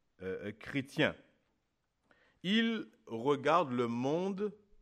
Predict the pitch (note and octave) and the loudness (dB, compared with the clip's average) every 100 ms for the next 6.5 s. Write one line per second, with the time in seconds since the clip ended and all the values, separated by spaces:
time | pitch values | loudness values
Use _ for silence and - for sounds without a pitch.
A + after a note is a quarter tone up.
0 | _ _ _ C#3+ C#3 C#3 C3+ B2+ - _ | _ _ _ 2 2 0 -12 -18 -20 _
1 | _ _ _ _ _ _ _ - F2 - | _ _ _ _ _ _ _ -18 -16 -16
2 | _ _ _ _ - G#2+ - A#2+ A#2 A2 | _ _ _ _ -16 -14 -12 -12 -10 -12
3 | - G#2+ A#2 A2 C#3+ D3 A2 - G#2 G#2+ | -10 -10 -6 -2 0 0 -4 -6 -2 0
4 | F#2+ F#2 A#2 D#3+ E3 D3 C#3 B2 A#2+ F#3 | -2 -4 -4 -6 -6 -2 -2 -2 -6 -8
5 | E3+ C#3 B2 A#2+ A2+ A2+ A2 B2+ - G2+ | -4 -2 0 0 2 0 0 -10 -10 -6
6 | E3+ F#3 C#3 E3 A3 | -4 -4 -2 -4 -4